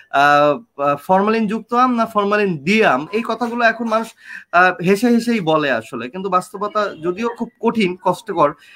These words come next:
তারপরেও। তো আমরা আসলে সাধারণ মানুষ ভালো আম চিনবো কিভাবে? আপনার, আহ, কি, আপনি কি কি সাজেশন দিবেন যে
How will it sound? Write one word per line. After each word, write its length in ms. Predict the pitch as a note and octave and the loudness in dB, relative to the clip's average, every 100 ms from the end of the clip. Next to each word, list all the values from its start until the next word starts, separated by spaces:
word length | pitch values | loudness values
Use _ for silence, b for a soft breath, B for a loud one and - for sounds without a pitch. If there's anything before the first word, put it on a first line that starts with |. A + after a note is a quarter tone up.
| B - | B 0
তারপরেও। 520 | - D3 - F3 A#2+ | 2 2 2 4 2
তো 120 | A#2 | 2
আমরা 180 | G#3+ C4 | 2 2
আসলে 420 | C4+ C#4 C4+ B3+ | -2 -2 -2 -2
সাধারণ 380 | - A#3+ B3+ B3+ | -4 -4 0 0
মানুষ 340 | A#3 A#3+ A#3+ - | 2 0 -2 -6
ভালো 260 | E3 G3+ A#3 | -6 0 2
আম 260 | A3+ A3 G#3 _ | 2 0 -6 _
চিনবো 280 | D4+ C4+ G#3 | -2 0 -2
কিভাবে? 380 | F3 C#3 B2 B2+ | -2 -6 -4 -4
আপনার, 380 | - F#3 F#3+ | -4 -6 -6
আহ, 440 | F2+ G2 D#2+ - - | -4 -4 -4 -8 -8
কি, 80 | A#3+ | -2
আপনি 280 | B3 A3 A#3 | -2 -2 -6
কি 180 | A#3+ | -6
কি 100 | A#3 | -8
সাজেশন 400 | - F#3+ F3+ F#3+ | -4 -2 -2 -2
দিবেন 220 | E3 D#3+ D#3 B B B | 0 0 -2 B B B
যে 360 | D3 D3+ D3+ | 2 4 4